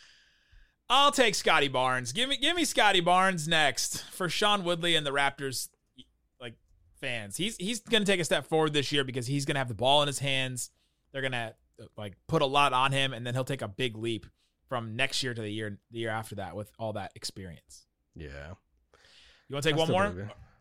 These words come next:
Speaker 1: Take
Speaker 2: No, let's
Speaker 1: one
Speaker 2: ta-,
Speaker 1: more,
Speaker 2: let's,
Speaker 1: one
Speaker 2: let's
Speaker 1: more
Speaker 2: take
Speaker 1: each?
Speaker 2: two more each.
Speaker 1: Let, let me pull back the curtain. Isaac has two names he really wants to take. So
Speaker 2: <laughs>
Speaker 1: my,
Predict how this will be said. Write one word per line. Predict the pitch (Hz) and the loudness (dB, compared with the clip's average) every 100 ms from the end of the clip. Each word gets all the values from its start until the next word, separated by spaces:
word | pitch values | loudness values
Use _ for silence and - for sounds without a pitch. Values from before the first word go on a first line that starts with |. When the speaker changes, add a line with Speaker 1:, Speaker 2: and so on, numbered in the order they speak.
| - | -8
Speaker 1:
Take | - | 0
Speaker 2:
No, | 143 | 2
let's | 151 | 2
Speaker 1:
one | 170 | 0
Speaker 2:
ta-, | |
Speaker 1:
more, | 170 | 0
Speaker 2:
let's, | 143 - | -2 -4
Speaker 1:
one | 170 180 | -4 -2
Speaker 2:
let's | 180 | 2
Speaker 1:
more | |
Speaker 2:
take | 180 156 | 2 2
Speaker 1:
each? | |
Speaker 2:
two | - 170 | 2 2
more | 123 104 | 2 0
each. | 87 - - _ _ _ _ _ _ _ _ _ _ _ _ _ _ _ _ _ _ _ _ _ - _ - _ _ _ _ _ _ _ - - - | -4 -10 -18 _ _ _ _ _ _ _ _ _ _ _ _ _ _ _ _ _ _ _ _ _ -20 _ -20 _ _ _ _ _ _ _ -20 -20 -8
Speaker 1:
Let, | 135 131 - - - | -6 -6 -10 -20 -2
let | 147 | 2
me | 156 | 8
pull | 175 | 8
back | 147 127 | 8 4
the | |
curtain. | 135 117 - | 0 0 4
Isaac | 139 160 | 6 6
has | 160 - | 4 4
two | - 147 | 4 4
names | 123 113 107 | 4 0 -2
he | 110 | -4
really | 104 104 101 | -2 -4 -4
wants | 104 - | -6 -8
to | |
take. | - 101 - | -6 -6 -4
So | - 110 190 | -2 2 6
Speaker 2:
<laughs> | 185 | 6
Speaker 1:
my, | 131 | 4